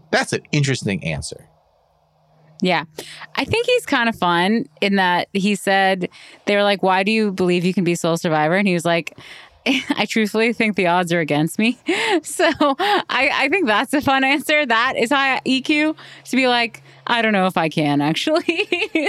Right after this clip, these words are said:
Speaker 2: <laughs> That is high E Q. But, um, yeah, I think pre-jury too, unless he ends up being, like, really deba-, not debaucherous, like, really
Speaker 1: If he can be, like,
Speaker 2: sneaky.
Speaker 1: scrappy and, like, find some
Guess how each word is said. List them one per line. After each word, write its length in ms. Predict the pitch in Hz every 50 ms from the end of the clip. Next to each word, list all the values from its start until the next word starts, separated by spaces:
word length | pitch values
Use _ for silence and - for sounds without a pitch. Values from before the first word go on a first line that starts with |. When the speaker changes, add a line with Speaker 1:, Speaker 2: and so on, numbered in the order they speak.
| 359
Speaker 2:
<laughs> 20 | -
That 400 | 285 - - 214 233 247 175 208
is 120 | 226 220
high 160 | 240 214 180 170
E 120 | 170 165
Q. 280 | 147 - 165 156 139 - - 247 294 330 359 370 370 370 330 269 - -
But, 180 | 233 233 220
um, 440 | 214 208 202 196 196 190 190 190 190 - - - - - - - - - - - - _ _ _ _ _ _ _ _
yeah, 240 | 233 240 247 247
I 120 | 240 240 262
think 240 | 247 302 277 269 -
pre-jury 500 | - 247 233 196 - 202 180 180 180 175
too, 520 | - - 185 170 165 165 170 165 165 175 170 - - - - - - - - - - - - - _
unless 320 | - 196 196 202 202 214 -
he 160 | - 202 196
ends 180 | 190 180 175 -
up 160 | 175 160 -
being, 240 | - 165 151 151 147
like, 180 | 147 139 143 143
really 960 | 160 151 147 151 160 170 170 165 151 151 151 127 101 85 78 90 - 170 - _ _ _ _ _ _ _ _ _ _ _ _ _ _ _ _ _ _ _ _ _ - _ _
deba-, 300 | - - 135 - - - - _ -
not 260 | - 175 165 156 156
debaucherous, 640 | - - - - - - - - - - 180 - -
like, 240 | 170 165 - _ -
really 580 | 180 165 160 156 - 156 - - - - - - 208 190 _ - - -
Speaker 1:
If 120 | - 156 139
he 100 | 165 190
can 160 | 185 - 202
be, 140 | 175 180 170
like, 140 | 151 127 -
Speaker 2:
sneaky. 100 | - 214
Speaker 1:
scrappy 640 | - - - 120 113 113 113 123 _ 143 139 139 131
and, 100 | 120 113
like, 240 | 107 98 90 87 -
find 360 | - - - 110 110 110 110
some 600 | - - - 104 95 90 87 85 82 87 92 87